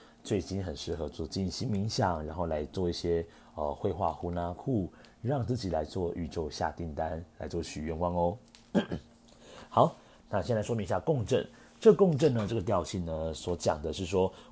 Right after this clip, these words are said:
我应该要如何才能够调整自己，用更好的方式来服务他人或者是服务自己呢？再来，这个调性七呢，这个共振呢，刚好落在调性一共有十三个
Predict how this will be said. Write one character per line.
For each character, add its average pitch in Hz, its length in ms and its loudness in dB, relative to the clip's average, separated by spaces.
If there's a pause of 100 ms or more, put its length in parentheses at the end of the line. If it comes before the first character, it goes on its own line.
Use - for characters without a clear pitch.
我 - 160 -2
应 113 220 -4
该 143 160 -2
要 165 180 4
如 92 200 0
何 82 200 2
才 - 140 -6
能 76 100 -6
够 92 160 0
调 82 460 0
整 87 340 0
自 110 160 0
己， 90 280 0 (260)
用 92 200 2
更 95 200 2
好 73 140 -6
的 69 160 -2
方 85 260 -4
式 85 200 -6
来 76 180 -2
服 - 200 -12
务 87 220 0
他 90 260 -4
人 85 220 2
或 87 140 -2
者 90 80 -6
是 87 120 -2
服 78 240 -8
务 85 80 -2
自 110 140 -2
己 92 140 -2
呢？ 101 260 0 (920)
再 95 100 -2
来， 95 320 6 (260)
这 151 120 -2
个 143 60 6
调 139 280 4
性 104 380 0
七 107 480 0
呢， 98 280 2
这 95 120 -2
个 90 100 0
共 90 320 -2
振 92 260 0
呢， 78 280 -2
刚 98 120 -4
好 87 120 0
落 85 120 -2
在 85 160 0
调 85 240 0
性 82 240 -6 (300)
一 98 100 -6
共 101 120 2
有 87 120 0
十 - 220 -6
三 123 300 -2
个 - 180 2